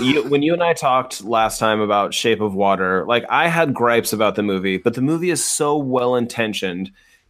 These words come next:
that, like, your enthusiasm of it, like, I just didn't, like, I didn't have enough vitriol for it to, uh, to, to really rally against it. So I was like,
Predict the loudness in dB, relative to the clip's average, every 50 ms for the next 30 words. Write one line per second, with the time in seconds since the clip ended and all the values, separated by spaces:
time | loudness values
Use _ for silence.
0 | _ _ 0 0 2 2 2 2 2 0 0 0 0 2 0 -2 -2 0 0 0
1 | 2 2 2 2 2 2 2 0 0 -2 0 0 0 0 0 2 0 2 0 0
2 | 0 0 0 0 0 -2 -2 0 0 0 0 0 -2 -2 0 -2 0 0 0 -2
3 | -2 -4 -2 -2 0 0 0 0 0 0 -2 0 0 0 0 0 0 0 2 0
4 | 0 -2 -4 -10 -12 -4 -4 -4 -4 -2 -2 -2 0 0 2 2 0 0 -2 -2
5 | -2 -2 0 0 2 2 2 2 0 0 -4 -10 _ -6 -2 0 2 2 2 2
6 | 0 -2 -2 -6 -8 -10 _ 0 2 2 2 2 2 0 -2 -4 -6 -10 _ _
7 | _ _ _ _ _ -20 -20 -20 _ _ _ -2 -2 -2 -2 -4 -4 -2 0 2
8 | 2 2 2 2 2 2 2 2 4 4 2 2 2 0 0 0 0 0 0 0
9 | 0 0 0 -2 0 -2 -2 0 0 -2 -4